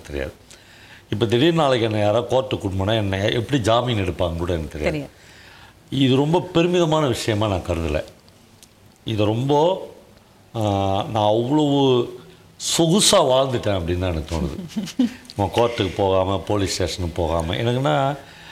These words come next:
Speaker 1: ஆ, நம்முடைய குழந்தைகள் கூட,
Speaker 2: ம்.
Speaker 1: பெண் குழந்தைகள் உட்பட நான் சொல்றேன், போலீஸ் ஸ்டேஷன் போகணும்,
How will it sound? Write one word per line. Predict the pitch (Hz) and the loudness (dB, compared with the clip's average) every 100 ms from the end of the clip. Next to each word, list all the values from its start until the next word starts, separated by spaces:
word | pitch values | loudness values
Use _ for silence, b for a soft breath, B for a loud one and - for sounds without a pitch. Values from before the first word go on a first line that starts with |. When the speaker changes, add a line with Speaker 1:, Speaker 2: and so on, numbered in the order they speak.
| B B | B B
Speaker 1:
ஆ, | 117 107 107 - | -2 0 0 -4
நம்முடைய | 131 127 139 139 135 123 120 - | -4 -2 2 4 4 4 0 0
குழந்தைகள் | 160 185 180 147 139 | 0 2 2 2 0
கூட, | 98 107 160 - - | 2 0 0 -2 -6
Speaker 2:
ம். | 160 - - - _ - | -8 -10 -18 -20 _ -2
Speaker 1:
பெண் | 135 143 | 0 2
குழந்தைகள் | 143 131 117 104 | 2 2 2 2
உட்பட | 107 - 123 | 0 -2 0
நான் | 101 85 | 0 -2
சொல்றேன், | 82 80 110 - B B - | -4 -4 -4 -8 B B -2
போலீஸ் | 180 208 - | 2 2 2
ஸ்டேஷன் | 131 - 90 - | 0 0 -4 -2
போகணும், | 117 113 80 | -2 -2 -6